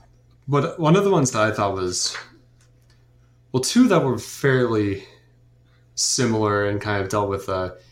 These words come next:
inver-, kind of an inversion of the same sort of idea, and probably my two favorite stories in there, um, were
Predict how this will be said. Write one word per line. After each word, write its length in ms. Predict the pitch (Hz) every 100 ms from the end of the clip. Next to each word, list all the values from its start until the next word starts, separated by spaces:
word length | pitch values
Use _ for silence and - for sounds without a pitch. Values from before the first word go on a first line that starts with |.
| _ _
inver-, 540 | 117 107 110 107 110 120 - 123 -
kind 160 | 123
of 100 | 110
an 120 | 104 98
inversion 480 | 98 110 107 104
of 180 | 101 95
the 60 | 98
same 280 | - 95 92
sort 200 | 98 92
of 140 | 90
idea, 640 | 90 87 85 101 98 92 - - _
and 140 | - 92
probably 260 | 117 104
my 140 | 95 90
two 240 | - 165
favorite 300 | 139 117 101
stories 580 | - 113 101 92 92 -
in 240 | 143 131 104
there, 360 | 92 87 87 - _ -
um, 540 | 98 92 90 87 85 _ _ _ _ - -
were 720 | 113 113 110 107 104 98